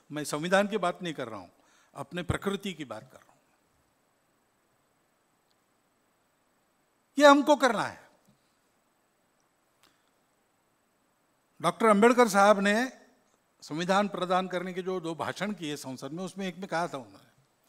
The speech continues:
कि स्वातंत्र्य और समता दुनिया को एक साथ नहीं मिल सकी, क्योंकि एक साथ तभी मिल सकती है जब बंधुभाव है। उस बंधुभाव का ही नाम धर्म है, हम इसको धर्म कहते हैं।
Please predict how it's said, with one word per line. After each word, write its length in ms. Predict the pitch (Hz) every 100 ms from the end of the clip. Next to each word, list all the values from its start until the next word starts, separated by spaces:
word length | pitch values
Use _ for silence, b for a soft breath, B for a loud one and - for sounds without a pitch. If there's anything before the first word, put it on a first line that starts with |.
| b b b b
कि 120 | - 160
स्वातंत्र्य 580 | 170 156 214 208 214
और 160 | 208 196
समता 420 | - 175 190 202
दुनिया 360 | 196 180 185 190
को 180 | 190 185
एक 160 | 175
साथ 160 | - 185 165
नहीं 180 | 165
मिल 160 | 175 156
सकी, 380 | 135 120 104 - _ _ _ _ _ _ _ _ _ _ _ _ _ _
क्योंकि 240 | 160 165 190
एक 140 | 180
साथ 140 | 220
तभी 280 | 214 220 233
मिल 200 | 240 220
सकती 320 | 202 202 -
है 120 | 220 220
जब 240 | 233 196
बंधुभाव 500 | 196 196 202 190 170
है। 280 | 139 123 - _ _ _ b b b
उस 160 | 156 156
बंधुभाव 540 | 156 175 190 196 214
का 160 | 214 226
ही 200 | 220 285
नाम 380 | 285 226 247 247
धर्म 320 | 180 170 147
है, 400 | 110 131 98 - _ _ - b b
हम 100 | 185
इसको 260 | 208 - 254
धर्म 240 | 190 151
कहते 340 | 131 107 - 127
हैं। 140 | -